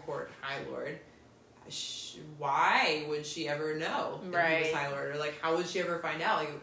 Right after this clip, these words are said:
Speaker 1: honestly, only Lucien would probably be the one that would,
Speaker 2: <laughs>
Speaker 1: like, spoil it
Speaker 2: Yeah.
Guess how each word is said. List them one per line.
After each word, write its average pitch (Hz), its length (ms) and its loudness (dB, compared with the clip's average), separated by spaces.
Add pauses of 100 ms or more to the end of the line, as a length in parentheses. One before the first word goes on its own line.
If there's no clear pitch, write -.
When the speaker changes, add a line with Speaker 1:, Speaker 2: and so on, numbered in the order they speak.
Speaker 1:
honestly, 185 380 -2
only 165 340 -4
Lucien 160 440 -4
would 147 160 -10
probably 147 280 -2
be 151 60 -8
the 147 140 -2
one 143 260 -6 (1080)
that 165 220 -2
would, 147 180 -2 (200)
Speaker 2:
<laughs> - 160 -18
Speaker 1:
like, 165 160 8 (180)
spoil 185 460 6
it - 240 0
Speaker 2:
Yeah. 214 240 12